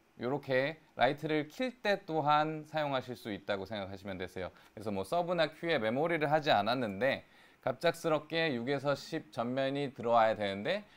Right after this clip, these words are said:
스무스하게 들어왔으면 좋겠다. 그럴 때 서브에 메모리 할 시간도 없었고 큐에 메모리 할 시간도 없었어요. 근데 갑작스럽게 육에서 십을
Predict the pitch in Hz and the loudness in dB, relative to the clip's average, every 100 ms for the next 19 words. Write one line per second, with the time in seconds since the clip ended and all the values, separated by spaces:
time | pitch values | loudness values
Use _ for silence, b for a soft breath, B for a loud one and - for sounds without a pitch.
0 | B B - 214 214 - 180 147 139 123 | B B -8 -4 -4 2 2 2 2 2
1 | 110 127 101 - - 110 98 113 107 170 | 2 0 -8 -10 -2 0 2 0 0 0
2 | 175 180 170 175 120 117 127 120 113 - | 0 -2 0 0 2 0 0 2 0 -2
3 | 139 104 147 107 - 123 - 143 - 170 | -4 -2 0 -2 -2 -6 -8 -10 -2 -2
4 | 123 117 123 139 135 135 151 151 170 - | 0 -2 -4 -4 -6 -6 -6 0 0 0
5 | 123 - 92 233 - 131 - 220 175 156 | -4 -2 -4 -4 -2 -2 -2 -2 -2 -2
6 | 151 120 123 143 143 143 160 | -2 -4 -2 -2 -4 -4 -4